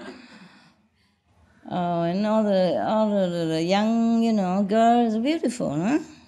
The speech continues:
Yeah. Why? If you go to school like that, pe-, everybody think they want to be vegan, 'cause you're so beautiful,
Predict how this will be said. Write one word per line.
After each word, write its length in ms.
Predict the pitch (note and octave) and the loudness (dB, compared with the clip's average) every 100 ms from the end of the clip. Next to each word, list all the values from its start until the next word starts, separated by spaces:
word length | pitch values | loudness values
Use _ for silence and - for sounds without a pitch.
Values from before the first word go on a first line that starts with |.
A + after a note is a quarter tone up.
| _ G#3 | _ -12
Yeah. 340 | E3 D3+ - C3 - - _ - | -8 -8 -8 -12 -16 -20 _ -10
Why? 440 | D#3 F3 F3 E3+ - - - - _ | -6 -4 -4 -6 -12 -20 -20 -20 _
If 280 | - A#3+ B3 | -2 -2 0
you 200 | A3 G#3 | 0 0
go 260 | F3+ G3 G3 | 0 0 0
to 140 | G3+ | -2
school 420 | F3+ - G3+ A3 | -4 -2 0 0
like 220 | F#3+ D3 C3 | 0 -2 -2
that, 400 | D#3+ E3+ D3+ - | -2 -2 -6 -8
pe-, 260 | D#3 D#3 | -4 -2
everybody 600 | E3 E3+ F#3 E3 D#3+ D#3 | -2 -2 -2 -2 -2 -2
think 280 | D3 D#3 D3 | -2 -2 -2
they 80 | C#3+ | -2
want 220 | D3+ C#3+ | -4 -6
to 40 | D3 | -6
be 140 | D3 | -4
vegan, 520 | C#3+ G#3+ A3 D3+ C3 A#2+ | -2 0 0 -2 -4 -8
'cause 100 | D3 | -4
you're 200 | D3+ E3 | -2 -2
so 180 | F#3+ G#3+ | 0 0
beautiful, 540 | G#3 C4 C4+ - - | 0 0 0 -2 -10